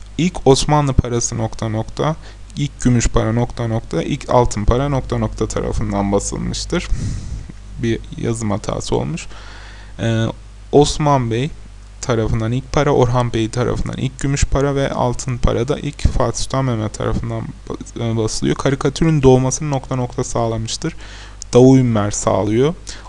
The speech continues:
Osmanlı Devleti uçağı ilk kez nokta noktada kullanmıştır. Birinci Dünya Savaşı'nda kullanıyor. İlk kez Rumeli'ye geçiş nokta noktanın alınmasıyla gerçekleşmiştir.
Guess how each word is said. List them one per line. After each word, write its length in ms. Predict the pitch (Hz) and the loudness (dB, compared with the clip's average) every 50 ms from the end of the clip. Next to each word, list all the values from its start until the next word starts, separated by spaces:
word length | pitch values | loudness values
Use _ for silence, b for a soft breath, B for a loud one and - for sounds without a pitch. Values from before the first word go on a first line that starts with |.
| B | B
Osmanlı 640 | - 135 127 - - - 160 165 170 165 160 151 135 | 2 2 2 2 0 2 2 4 4 2 2 0 2
Devleti 420 | 135 131 127 123 127 127 127 - | 4 4 4 4 2 0 0 -2
uçağı 480 | - 107 - - - - 160 160 160 - | -2 -2 -2 0 2 2 4 4 2 2
ilk 280 | - 165 - - - - | -2 -4 -4 -6 -4 -2
kez 220 | 143 147 156 - | -2 -2 0 0
nokta 300 | 143 135 131 - - 139 | -2 -2 -2 -2 -2 -2
noktada 380 | 131 127 - - 127 120 123 113 | -2 -2 -2 -2 -2 0 0 0
kullanmıştır. 720 | - - 113 110 104 104 110 117 - - - 156 151 147 | 0 0 0 0 -2 -2 -2 -4 -4 -6 -6 -8 -6 -4
Birinci 340 | 139 127 120 120 117 110 107 | -2 -2 0 0 -2 -2 -4
Dünya 320 | 110 113 117 117 113 113 110 | -4 -4 -4 -4 -4 -4 -4
Savaşı'nda 560 | - - 117 117 110 - - - 120 110 110 | -4 -4 -2 -2 -2 -4 -6 -6 -6 -4 -4
kullanıyor. 580 | - - 117 113 110 110 113 113 123 143 160 180 - B B B B B B B B B B B B B B B - - | -2 -2 -2 -2 -2 -4 -4 -4 -4 -4 -4 -6 -8 B B B B B B B B B B B B B B B -6 -2
İlk 240 | 151 170 175 - - | 0 0 0 -2 0
kez 300 | - 151 143 143 139 123 | 2 4 4 4 4 4
Rumeli'ye 480 | 127 127 131 135 135 131 123 117 110 107 | 4 4 4 2 2 2 2 0 0 0
geçiş 380 | 104 101 107 - - 143 139 | 0 -2 -2 -2 -4 -4 -2
nokta 320 | 135 120 120 123 - 127 127 | -2 -2 -4 -2 -2 0 0
noktanın 400 | 123 120 - - 127 123 120 117 | 0 0 -2 -2 -2 0 0 2
alınmasıyla 640 | 113 110 107 101 101 98 101 - - 104 92 98 | 2 2 2 0 0 -2 -2 -4 -4 -4 -2 -2
gerçekleşmiştir. 1300 | 95 98 101 98 98 - - 110 110 - - 113 117 - - 104 110 - - - - 160 - - - | -2 0 0 0 0 0 -2 -6 -4 -4 -2 -2 -2 -2 -4 -4 -4 -6 -6 -4 -4 -6 -6 -6 -10